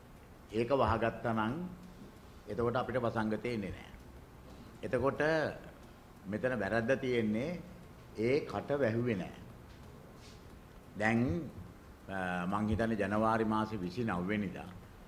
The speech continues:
සහ පෙබරවාරි මාසේ පස් වෙනිදා යන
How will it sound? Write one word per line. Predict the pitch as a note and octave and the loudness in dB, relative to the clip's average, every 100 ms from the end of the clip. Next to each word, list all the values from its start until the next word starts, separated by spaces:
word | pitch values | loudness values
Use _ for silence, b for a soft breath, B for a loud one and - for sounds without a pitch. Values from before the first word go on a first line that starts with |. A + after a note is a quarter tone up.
| - - | -18 -16
සහ | - G#2 A#2+ | -6 2 2
පෙබරවාරි | A#2 F#2 G#2 G#2+ G#2+ G#2+ | 4 4 6 6 6 4
මාසේ | G#2 G#2+ A#2+ | 2 2 -2
පස් | - F2 - | -4 -6 -2
වෙනිදා | G#2+ G#2 G#2+ | -2 0 0
යන | G#2 G2+ | 2 0